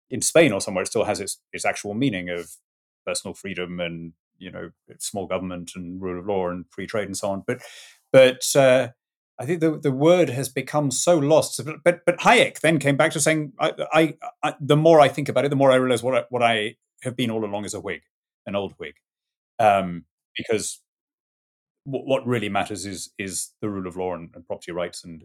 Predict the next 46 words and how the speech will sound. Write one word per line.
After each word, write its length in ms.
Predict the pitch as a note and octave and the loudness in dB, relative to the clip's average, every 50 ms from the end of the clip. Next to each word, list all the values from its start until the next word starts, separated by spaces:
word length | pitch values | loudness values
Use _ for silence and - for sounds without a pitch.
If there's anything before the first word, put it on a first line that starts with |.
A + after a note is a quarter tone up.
| _ - | _ -14
independent 380 | F#2 D#2+ - G2 G2+ F#2 - | -14 -10 -8 -8 -6 -4 2
magistrates, 480 | - - - C3+ A#2 - C#3+ C3 - - | 2 2 2 2 0 0 -2 -2 0 -2
and 200 | C3 B2+ B2+ - _ _ - | -2 -4 -4 -8 _ _ 2
everything 320 | - C4 A3 G#3+ F#3 G3+ F#3+ | 4 4 6 6 4 6 6
else 180 | E3 D3 - | 4 4 4
is 100 | C#3 A#2 | 0 -2
a 60 | A#2+ G2+ | 0 0
bonus. 400 | G2+ F#2+ E2 D#2 D2+ - - - | 0 -2 -2 -4 -8 -12 -6 -4
You 80 | C3+ | -2
know, 100 | B2+ A#2+ | -2 -2
free 180 | A2+ - A3+ G3+ | 0 2 2 4
elections, 340 | E3 D#3+ E3 - - C#3+ - | 4 4 2 0 -2 -2 -2
that's 200 | A3 G3+ - - | -2 -2 -2 0
a 40 | |
bonus. 300 | A#2+ C#3 C3 A#2+ A#2+ - | 2 2 2 2 2 0
That's 220 | G3+ A3 - - - | 0 0 0 0 -4
the 80 | D3 | -6
cherry 260 | - - F#3 E3 C#3 A#2 | -2 2 4 4 4 4
on 100 | G#2 F#2+ | 2 0
the 80 | F#2 | -4
cake. 300 | - - E2+ D2 - _ _ _ _ _ _ _ _ _ _ _ _ - | -6 -6 -8 -8 -8 _ _ _ _ _ _ _ _ _ _ _ _ -2
Uh, 180 | A2 G#2 - - - _ | 0 0 0 0 0 _
but, 240 | C#3 C#3 C#3 - D3 | -2 -2 -2 -2 0
but, 100 | D3 C#3+ | 0 0
you, 300 | D3+ D3 D3 C#3 A#2+ - - | 0 0 -2 -4 -4 0 0
but, 160 | C3+ C3 C3 - | 0 0 2 0
but 200 | - B2+ A#2+ A2 | 0 0 0 0
the, 280 | A2+ A#2+ A2+ A2 G2+ - - - - - _ _ _ | 0 2 2 2 2 -2 -8 -20 -20 -20 _ _ _
the 180 | - C3 B2+ C#3 | 0 4 6 8
idea 240 | D#3 E3+ D#3 D#3 D3 | 8 8 8 6 4
that 120 | C3+ C3 | 4 2
the 80 | A#2+ C3 | -2 -2
people 240 | E3+ F3 D#3 C3+ B2 | -2 -2 0 -2 -4
in 100 | A2 F#2+ | -4 -2
power 300 | - B2 A2+ G#2 G#2+ - | 0 2 4 4 2 0
can't 340 | - - C#3 C#3+ C3 A2+ | 0 0 2 2 2 0
make 240 | A2+ A#2 B2+ A#2+ - | 0 -2 -2 0 0
up 140 | A#2 A#2 - | 0 -2 -2
the 120 | A2 G#2 | -4 -6
rules 340 | G#2 G#2+ A2 G#2+ G2+ F#2+ - | -6 -6 -6 -6 -6 -6 -8
as 120 | A#2 G#2 - | -8 -8 -8
they 80 | G2+ | -6
go 160 | G2 G2 G2 | -4 -4 -4
along, 260 | G2 G2+ G2+ F#2+ F#2 F#2 | -2 -2 -2 -2 -2 -2
that 160 | G#2+ A#2 A2 | -2 -2 -2
is, 340 | G#2 G2+ F#2+ E2+ - - | -2 -6 -8 -10 -12 -16